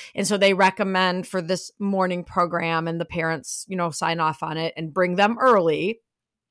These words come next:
if they wanna participate. It's a small group, and he does, like, a before school extra P E class with those kids. And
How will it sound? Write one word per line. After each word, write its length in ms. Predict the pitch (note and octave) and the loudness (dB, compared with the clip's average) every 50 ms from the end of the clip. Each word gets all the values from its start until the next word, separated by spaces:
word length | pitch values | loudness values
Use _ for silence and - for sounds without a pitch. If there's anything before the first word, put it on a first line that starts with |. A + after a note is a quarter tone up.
| _ _ _ _ - | _ _ _ _ -14
if 80 | A3+ - | -12 -4
they 140 | - A3+ G3+ | -2 0 0
wanna 160 | G3 G3 G3 | 0 -2 -2
participate. 520 | D#3 G#3 - A3 F#3 - - G3+ F3+ E3+ | -4 -4 -4 -4 -4 -4 0 0 2 2
It's 140 | F3+ F#3 - | 2 0 -2
a 60 | G3+ | -2
small 320 | - - A3+ F#3+ F#3+ G3 G#3 | -2 0 4 6 6 6 6
group, 500 | - G3+ F#3 F3+ F3 E3+ E3+ F#3 - - - - - - - - - _ - | 4 2 4 6 6 6 4 2 -2 -8 -20 -20 -20 -20 -20 -20 -16 _ 0
and 320 | G3+ G3+ G#3 G3+ G3 F#3+ G3+ | 2 4 4 4 2 0 -2
he 180 | - - A3 | -4 -4 -2
does, 240 | G3 G3+ G3+ F#3+ E3 | 2 4 4 4 4
like, 160 | F#3 F3+ - | 0 -2 -2
a 160 | F3 E3+ D#3+ - _ - | -2 -4 -4 -6 _ -4
before 420 | G#3 G3 - - - G3+ G3+ G3 | -2 -2 -2 0 0 2 2 4
school 760 | F#3+ - - - - F#3+ F#3 F#3 F3 F3 F3 E3 E3 - _ _ _ _ _ - | 2 2 -2 -2 0 2 4 6 6 6 6 4 2 0 _ _ _ _ _ 0
extra 400 | G3 G3 F#3+ - - - G3 F3 | 0 0 0 0 -4 0 0 0
P 320 | E3+ - - - G3+ F#3+ - - | 0 -2 -6 -6 -6 -6 -4 -2
E 460 | F3+ F3+ F3 E3+ E3+ E3 E3 D#3 - _ - | 0 2 2 2 2 0 -2 -4 -8 _ -6
class 400 | - G3+ F3 E3 D#3+ - - - | -2 2 2 2 2 0 -4 -8
with 160 | F3+ - - | -8 -6 -2
those 280 | E3+ E3+ E3+ E3 - - | 0 0 0 0 -2 -4
kids. 680 | - - F3+ E3+ F3 F#3 G3 G#3+ A3 G#3+ A#3 A#3 A#3 _ _ - - - - _ _ _ _ _ _ - | 0 2 2 4 4 4 2 2 0 -4 -8 -10 -12 _ _ -20 -20 -20 -20 _ _ _ _ _ _ -2
And 580 | - G#3 G3+ G3+ G3+ G3 G3 F#3+ F#3 F#3+ F3+ | 0 2 4 4 4 4 4 2 2 -2 -4